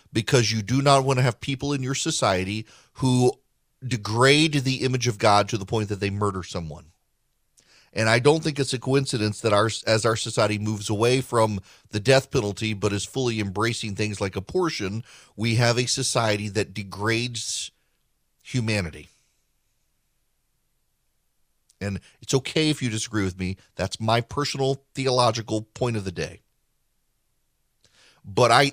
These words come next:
I don't think you can argue with we are degrading and devaluing children. I mean, look at Halloween.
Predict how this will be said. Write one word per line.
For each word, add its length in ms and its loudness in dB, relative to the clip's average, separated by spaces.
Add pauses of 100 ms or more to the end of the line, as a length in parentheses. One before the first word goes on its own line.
I 60 2
don't 460 4
think 260 -2
you 80 -2
can 180 -2
argue 360 2
with 240 -2
we 200 -4
are 120 0
degrading 640 -2
and 120 -2
devaluing 560 -2
children. 460 -4 (260)
I 80 -2
mean, 160 -2
look 200 -2
at 120 -2
Halloween. 760 -4